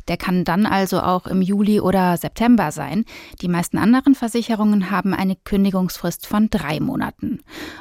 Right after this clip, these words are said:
Und Achtung, wenn die Versicherung, egal welche, teurer geworden ist,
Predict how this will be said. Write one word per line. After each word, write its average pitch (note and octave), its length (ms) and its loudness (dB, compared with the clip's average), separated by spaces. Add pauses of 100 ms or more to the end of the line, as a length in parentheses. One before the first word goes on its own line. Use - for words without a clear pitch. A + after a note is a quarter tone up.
(100)
Und G#3+ 200 2
Achtung, B3 420 0 (100)
wenn F#3+ 240 2
die B3+ 140 4
Versicherung, F3 760 -2 (240)
egal F3+ 440 0
welche, F#3+ 440 -6 (240)
teurer B3 320 -2
geworden G3+ 340 0
ist, G3 300 -4